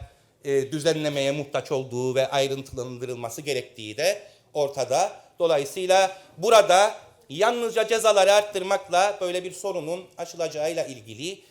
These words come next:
bir beklenti içerisine girmemeliyiz. Devletin diğer üzerine düşen, e, noktalarda gerekli, e, adımları atması, gerekli politikaları oluşturması gerekiyor. Şimdi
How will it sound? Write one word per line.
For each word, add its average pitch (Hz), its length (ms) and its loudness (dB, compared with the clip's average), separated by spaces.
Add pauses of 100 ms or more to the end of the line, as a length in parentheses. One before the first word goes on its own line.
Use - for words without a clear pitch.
(220)
bir 160 200 -6
beklenti 180 420 -2
içerisine 156 720 -6 (360)
girmemeliyiz. 190 840 -4 (180)
Devletin 165 640 -4
diğer 196 240 0
üzerine 175 540 -4
düşen, 185 400 -4 (600)
e, 147 480 -2
noktalarda 143 540 -2
gerekli, 160 680 -4 (420)
e, 151 140 -4
adımları 151 680 -2 (100)
atması, 160 400 -10
gerekli 151 340 -6
politikaları 160 760 -6 (380)
oluşturması 180 640 0
gerekiyor. 113 480 -6 (360)
Şimdi 214 520 -8